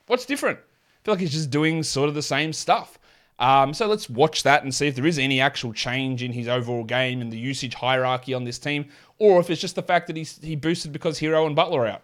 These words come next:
which I think is probably more likely to be the case. Lakers Cavs is the next one. The Cavs are four and a half point favourites. The total's two twenty-four. Dean Wade is out. Rubio's out. Windler's out.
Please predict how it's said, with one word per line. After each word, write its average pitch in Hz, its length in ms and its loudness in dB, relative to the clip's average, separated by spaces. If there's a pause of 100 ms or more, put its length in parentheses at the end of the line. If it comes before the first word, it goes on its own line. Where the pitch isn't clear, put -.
which 180 140 -8
I 170 40 -2
think 180 200 -8
is 131 80 -8
probably 135 400 -4
more 123 180 -4
likely 113 320 -4
to 107 60 -8
be 107 100 -8
the 101 100 -12
case. - 420 -14 (1500)
Lakers 156 320 0
Cavs 139 540 0 (560)
is 139 160 -4
the 135 80 -4
next 139 260 -4
one. 123 220 -6 (320)
The 120 80 -10
Cavs 160 280 2
are 151 60 -2
four 151 220 2
and 151 80 0
a 147 40 0
half 147 200 4
point 139 240 -6
favourites. 135 280 0
The - 60 -12
total's 143 340 -2
two - 220 -4
twenty-four. 131 540 -4
Dean 135 260 -2
Wade 127 240 0
is 123 80 -4
out. 127 240 -2
Rubio's 127 460 -2
out. 123 280 -2
Windler's 131 400 -2
out. 131 300 0